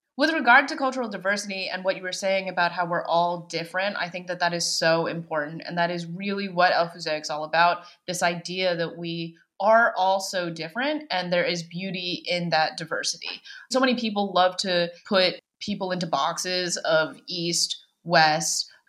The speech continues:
Religious discrimination is obviously very alive and well. And I think that being able to just learn a little bit more about where other people come from,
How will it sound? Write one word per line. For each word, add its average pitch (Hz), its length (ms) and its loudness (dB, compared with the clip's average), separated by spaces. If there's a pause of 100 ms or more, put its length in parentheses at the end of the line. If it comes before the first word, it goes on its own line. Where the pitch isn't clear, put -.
(120)
Religious 180 280 2
discrimination 156 640 -2
is 156 140 -6 (160)
obviously 151 800 0 (220)
very 160 260 2
alive 156 420 2
and 156 140 -4
well. 151 460 -2 (500)
And 208 100 4
I 196 80 8
think 190 220 -2
that 196 160 -4
being 185 320 -4
able 165 520 -2
to 160 300 -4
just 175 260 -4
learn 190 200 0
a 190 60 0
little 185 180 -4
bit 175 180 -4
more 190 440 0
about 156 520 -2 (240)
where 233 340 4
other 208 200 2
people 208 300 -6
come 170 240 0
from, 127 360 -4